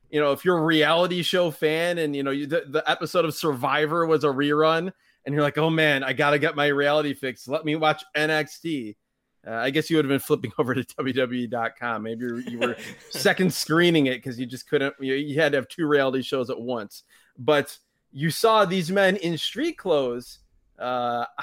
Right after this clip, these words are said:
Speaker 1: on the apron like they're tag partners. And it seems like it's, uh, like it's some weird combination of a regular tag match and a street fight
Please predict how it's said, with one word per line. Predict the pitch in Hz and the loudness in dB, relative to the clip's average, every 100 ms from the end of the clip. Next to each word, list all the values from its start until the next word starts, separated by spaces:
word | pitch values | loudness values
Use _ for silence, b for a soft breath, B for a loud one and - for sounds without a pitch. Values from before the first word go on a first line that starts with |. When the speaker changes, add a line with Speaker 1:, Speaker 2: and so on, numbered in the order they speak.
| - | -4
Speaker 1:
on | 196 175 | -2 -2
the | 170 - | -6 -6
apron | 170 285 294 175 | -2 -2 0 0
like | 156 143 | 0 0
they're | 147 131 | -2 -2
tag | - 202 302 - | -4 -2 -2 -2
partners. | 160 143 147 - b b | -2 0 -4 -8 b b
And | - 208 | 0 0
it | 156 | 0
seems | - 254 302 | -4 -2 0
like | 277 | -2
it's, | 202 - | -4 -2
uh, | 180 147 127 117 - _ _ _ _ - | 2 4 2 -2 -10 _ _ _ _ -14
like | 131 - - | -12 -12 -6
it's | 160 - | -6 -6
some | - 175 151 127 | -6 -4 -4 -6
weird | 131 170 208 190 | -4 -2 -2 -2
combination | 196 180 147 139 147 208 | -2 0 0 0 0 0
of | 185 | 0
a | 139 | 0
regular | 127 143 170 170 | 0 0 2 0
tag | 151 143 135 143 | -2 -2 0 0
match | 147 151 170 147 | -2 -2 -2 -4
and | |
a | 131 | -6
street | - - 131 147 | -6 -6 -4 -4
fight | - 175 220 | -2 -2 -2